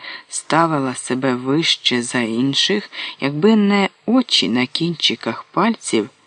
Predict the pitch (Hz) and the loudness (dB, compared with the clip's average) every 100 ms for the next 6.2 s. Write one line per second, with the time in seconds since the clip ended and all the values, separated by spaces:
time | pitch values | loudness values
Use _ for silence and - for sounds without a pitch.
0 | _ _ _ _ _ 226 226 - 302 233 | _ _ _ _ _ 2 2 -2 2 2
1 | 220 214 220 208 - - 170 160 160 - | 2 2 0 -2 -4 -4 -2 0 -2 -4
2 | 131 131 123 123 107 104 - - - _ | -6 -6 -6 -6 -8 -8 -8 -12 -12 _
3 | _ _ _ _ _ _ _ _ _ 156 | _ _ _ _ _ _ _ _ _ 2
4 | 147 - 185 294 294 - - _ _ _ | 2 0 -2 0 -4 -8 -20 _ _ _
5 | _ 151 139 131 160 254 - 139 127 117 | _ 0 0 0 -2 -2 -6 -6 -4 -4
6 | - - | -6 -10